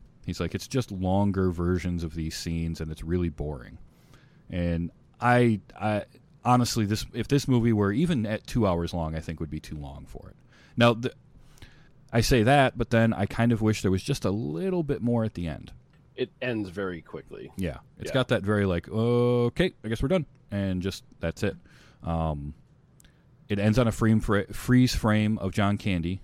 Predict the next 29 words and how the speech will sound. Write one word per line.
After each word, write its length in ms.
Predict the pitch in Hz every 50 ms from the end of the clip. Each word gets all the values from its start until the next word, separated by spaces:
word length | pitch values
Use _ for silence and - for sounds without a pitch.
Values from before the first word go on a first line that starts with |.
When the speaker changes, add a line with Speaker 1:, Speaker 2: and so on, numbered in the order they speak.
| - -
Speaker 1:
Um, 440 | - 87 85 82 82 80 80 80 82 - - _ _ _ _ _ _ _ - _ -
and, 540 | - 92 90 85 85 85 82 82 82 82 80
yeah, 180 | 95 95 85 76
I, 220 | 90 104 110 - - - -
I 120 | - 98 113
would 140 | 120 139 139
have 100 | 131 -
liked 180 | 139 120 -
maybe 200 | - 117 117 117
a 60 | 104 90
little 220 | 90 90 92 101
bit 140 | 101 113 90
more, 240 | 110 117 117 120 139
you 100 | 135 -
know, 100 | 208 180
maybe 240 | 76 - 202 202 185
another 160 | 151 131 101
five 260 | - - - 82 82 82
or 60 | 82
ten 200 | - - 85 76
minutes. 300 | 76 80 85 76 - -
Show 260 | - - - 113 117
him 280 | 110 113 110 104 101 101
interacting. 560 | - 95 92 90 85 85 87 - 95 98 -
My 140 | - 104 110
guess 280 | 101 107 113 110 - -
is 120 | 101 90
they 120 | - 95
just, 300 | 90 92 95 92 - -